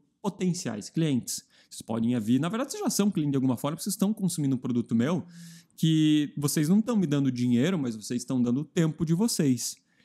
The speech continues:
Então, pra mim, eu considero isso já cliente. Então, se você tem rede social, se você tem site, tem blog,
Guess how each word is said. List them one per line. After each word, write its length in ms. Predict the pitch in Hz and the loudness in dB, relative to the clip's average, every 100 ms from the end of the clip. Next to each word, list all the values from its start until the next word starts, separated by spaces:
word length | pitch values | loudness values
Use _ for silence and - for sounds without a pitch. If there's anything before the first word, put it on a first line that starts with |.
| _ _ _ - | _ _ _ -6
Então, 240 | 107 131 | -2 0
pra 140 | 135 127 | 0 2
mim, 100 | 143 | 2
eu 80 | |
considero 400 | 175 269 175 160 | 0 -2 -2 0
isso 160 | 254 202 | -2 -2
já 160 | 139 120 | -2 -2
cliente. 400 | 120 107 90 - | -2 -2 -4 -8
Então, 160 | 113 | -6
se 140 | 107 120 | -2 -2
você 640 | 117 - 151 147 117 - _ _ _ _ _ | -2 -2 -2 0 -4 -8 _ _ _ _ _
tem 220 | - 143 135 | -4 -2 0
rede 260 | 127 127 | 0 -2
social, 400 | - 113 123 120 | -4 -4 -4 -4
se 120 | 110 | -6
você 200 | 110 107 | -8 -6
tem 180 | 120 117 | -4 -4
site, 420 | 110 - 120 - | -4 -6 -6 -8
tem 220 | - 117 107 | -6 -4 0
blog, 560 | 113 117 117 107 107 | 0 0 0 0 -2